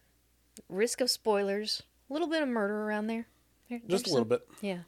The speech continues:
Speaker 2: It's
Speaker 1: And
Speaker 2: fine.
Speaker 1: I think the one person is a ghost or some sort of haunting thing,
Speaker 2: That's one of the
Speaker 1: or
Speaker 2: keys.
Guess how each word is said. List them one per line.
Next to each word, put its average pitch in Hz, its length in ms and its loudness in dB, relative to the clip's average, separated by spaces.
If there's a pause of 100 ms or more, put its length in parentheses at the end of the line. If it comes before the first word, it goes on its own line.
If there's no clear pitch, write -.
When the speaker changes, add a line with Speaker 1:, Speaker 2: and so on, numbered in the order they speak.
(380)
Speaker 2:
It's - 160 -8
Speaker 1:
And 202 140 2
Speaker 2:
fine. 208 60 6
Speaker 1:
I 202 40 2
think - 400 -2
the 277 100 4
one 254 320 -2
person 269 420 2
is 269 140 -2
a 254 120 0 (340)
ghost 208 680 0
or 180 240 0
some 190 420 0
sort 190 280 0
of 190 120 0
haunting 190 600 -2
thing, 190 460 0
Speaker 2:
That's 180 120 0
one 147 200 2
of 151 60 2
the 160 60 2
Speaker 1:
or 165 100 0
Speaker 2:
keys. 101 380 -6